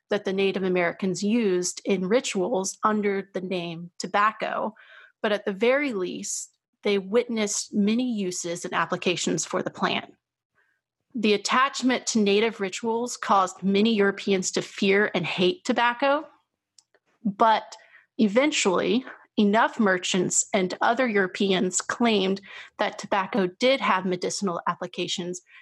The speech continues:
and could stimulate a tired person and could sustain a hungry person for some time and was in general a pleasurable substance that it became a global commodity. But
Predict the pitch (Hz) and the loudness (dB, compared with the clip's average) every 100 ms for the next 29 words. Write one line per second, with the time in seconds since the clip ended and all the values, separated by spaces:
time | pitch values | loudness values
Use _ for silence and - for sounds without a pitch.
0 | - 202 190 - 269 269 - 202 190 180 | -4 -2 -2 -2 -2 -2 -4 -2 -2 -2
1 | - 170 - 180 175 175 - 190 180 - | -2 -4 -2 -2 0 -4 -4 -4 -4 -4
2 | 185 196 _ _ - 202 - - 302 320 | -6 -8 _ _ -4 -2 -4 -4 -2 -2
3 | - - - 220 202 - - 277 330 269 | -2 -4 -4 -4 -6 -8 -2 0 2 0
4 | 185 190 - 170 - - 339 262 185 160 | 0 -2 0 -2 -2 0 2 2 -2 -2
5 | 180 165 - 185 - 170 - 170 175 - | -2 -2 -4 -8 -6 -4 -2 -2 -4 -2
6 | 175 185 202 208 _ - - - - 196 | 0 0 -2 -4 _ -20 -18 -12 -2 0
7 | 196 208 208 196 185 247 294 196 170 185 | 2 2 2 0 2 2 2 0 -2 -2
8 | - 196 - - 285 311 294 269 240 240 | -4 -6 -4 2 2 2 0 -2 -2 -4
9 | - 269 262 - - - - - - - | 0 0 0 -4 -4 -6 -10 -16 -20 -10
10 | - 214 - 226 - - _ - 247 226 | -2 -2 0 -6 -8 -14 _ -8 -2 0
11 | 220 - 202 190 185 180 180 - 175 160 | 0 0 -2 0 0 0 -4 -4 0 0
12 | 143 - - _ _ _ _ _ _ _ | 0 -8 -16 _ _ _ _ _ _ _
13 | _ _ _ - 285 220 - | _ _ _ 0 2 2 -2